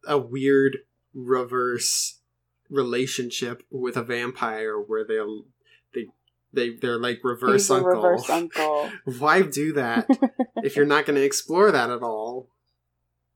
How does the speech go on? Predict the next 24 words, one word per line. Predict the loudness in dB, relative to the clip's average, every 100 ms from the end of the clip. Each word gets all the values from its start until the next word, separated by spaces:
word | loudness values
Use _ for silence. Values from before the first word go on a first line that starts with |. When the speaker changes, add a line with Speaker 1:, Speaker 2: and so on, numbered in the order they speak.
| _ _ _ -20 _ _ _ _ _ _ _ _ _ _ 0
Speaker 2:
I, | 4 4 4
I | 2
don't | 2
know, | 0 0 -2
just | -4 2
to | 2 2 -2
explain | -6 -2 0 2
away | 0 0 -2
his | -4 -2
guardian | 0 0 -2 -4 -6
situation | -8 -14 -8 -6 -6 -6 -8 -6 -6
to | -6 -6 -10 -8
the | -8
school. | -6 -6 -4 -2 -2
Speaker 1:
Dumb. | -2 -2 -10 _ _ _ _ _
Speaker 2:
It's | -2 0 -2
weird. | -4 -2 -2 -2
It's | -6 -4
weird. | -6 -6 -6 -12 _
But, | 4 4 4 2
um, | 2 2 -6 -20 _ _ _ _ _ _ _ _ _
yeah, | 0 2 4
I | 2
agree. | 2 0 -2 -4